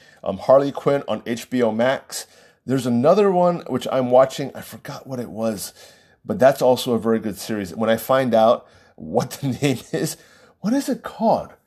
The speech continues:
Shoot, it's right off the tip of my tongue. Uh, once I hit stop on this record button, I know it's gonna pop in my head. Um, but you should watch that one too whenever I, whenever I figure out what the hell it is.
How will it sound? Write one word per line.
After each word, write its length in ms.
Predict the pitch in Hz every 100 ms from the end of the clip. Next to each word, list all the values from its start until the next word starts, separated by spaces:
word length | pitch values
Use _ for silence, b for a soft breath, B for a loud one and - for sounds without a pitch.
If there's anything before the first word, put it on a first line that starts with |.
| _ _
Shoot, 480 | - - - 220 -
it's 140 | -
right 120 | 131 139
off 140 | 139
the 60 | -
tip 180 | -
of 60 | 127
my 140 | 110
tongue. 300 | 92 - 76 - B B B -
Uh, 140 | 117 - _ -
once 240 | 123 143
I 80 | 120
hit 240 | 117 123 -
stop 340 | - 104 -
on 100 | 101
this 140 | 85
record 360 | 87 - 127 110
button, 200 | 82 82
I 60 | 85
know 100 | 90
it's 80 |
gonna 140 | - 85
pop 220 | - 82
in 60 | 92
my 100 | 73
head. 340 | - 80 - _ B B B B
Um, 400 | - 107 104 104
but 220 | 98 95
you 80 | 120
should 200 | 135 107
watch 300 | 107 110 -
that 200 | 104 92
one 140 | 90
too 200 | - 101
whenever 300 | 87 87 85
I, 80 | 85 85 -
whenever 360 | 104 110 107
I 60 | 95
figure 260 | - 98
out 60 | 80
what 140 | 85
the 80 | 85
hell 200 | 85 80
it 80 | 78
is. 300 | 60 - -